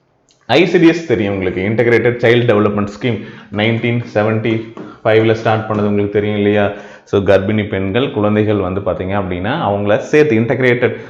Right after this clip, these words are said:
அவங்களுக்கான ஒரு கண்காணிப்பு, இது சம்பந்தமான ஒரு மென்பொருள் இது, பிக்மி அப்படின்னு சொல்லிட்டு, பிக்மி நம்பர்லாம் கொடுப்பாங்க, உங்களுக்கு தெரியும், ரிஜிஸ்டர் பண்ணும்போது. So,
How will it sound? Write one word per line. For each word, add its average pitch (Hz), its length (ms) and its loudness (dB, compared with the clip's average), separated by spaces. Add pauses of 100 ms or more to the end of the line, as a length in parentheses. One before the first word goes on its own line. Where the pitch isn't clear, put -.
(220)
அவங்களுக்கான 120 540 0 (520)
ஒரு 107 140 2 (140)
கண்காணிப்பு, 151 600 2 (540)
இது 131 100 2 (100)
சம்பந்தமான 110 540 0
ஒரு 104 120 2 (560)
மென்பொருள் 127 480 2
இது, 101 120 2 (260)
பிக்மி 123 380 -2
அப்படின்னு 104 240 0
சொல்லிட்டு, 104 240 -4
பிக்மி 123 260 -2 (100)
நம்பர்லாம் 107 400 0
கொடுப்பாங்க, 101 360 -4
உங்களுக்கு 95 280 -6
தெரியும், 95 220 -2 (100)
ரிஜிஸ்டர் 101 380 -6
பண்ணும்போது. 92 380 -4 (420)
So, 151 60 0